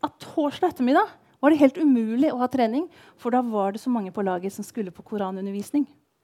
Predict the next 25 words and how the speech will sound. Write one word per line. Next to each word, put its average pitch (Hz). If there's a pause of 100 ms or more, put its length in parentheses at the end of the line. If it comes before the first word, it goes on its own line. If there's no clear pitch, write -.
(800)
Og 254
da 277
var 285
det 330
en - (260)
enkel 285
sak 226
for 254
de 196 (400)
å 233
flytte -
den 202
treninga, 202 (500)
fordi 233
det 240
var 214
så 254
viktig 247
for 202
de 233
at 208
også 196
de 202
var 190
inkludert. 247